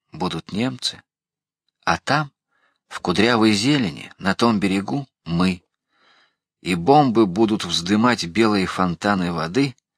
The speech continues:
и вздувшиеся тела поплывут по этой сверкающей поверхности куда-то вниз, к Астрахани, к Каспийскому морю. Игорь с размаху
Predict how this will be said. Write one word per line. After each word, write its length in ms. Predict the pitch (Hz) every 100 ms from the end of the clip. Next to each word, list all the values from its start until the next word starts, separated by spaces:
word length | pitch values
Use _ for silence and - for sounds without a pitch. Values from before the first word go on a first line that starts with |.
| _ _ _ _ _ _ _ _
и 100 | -
вздувшиеся 800 | 85 82 139 131 - 107 104 -
тела 360 | 101 107 107 123
поплывут 640 | - 98 - 101 123 131
по 100 | -
этой 260 | 95 104 101
сверкающей 840 | - 92 95 - 117 110 107 -
поверхности 840 | 104 95 95 117 113 - 92 - 90
куда-то 580 | - 90 98 98 87
вниз, 600 | 82 90 104 139 - - - _ _ _ _ _ _ _
к 100 | -
Астрахани, 760 | 123 - - 98 - 82 - - _ _ _ _
к 80 | -
Каспийскому 840 | 82 - - 117 120 - 85 82
морю. 480 | 80 80 71 - - - _ _ _ _ _ _ _ _ _ _ _ _ _ _ _ _ _ _ _
Игорь 280 | 156 165 156
с 140 | 127 135
размаху 680 | 131 117 139 156 - 143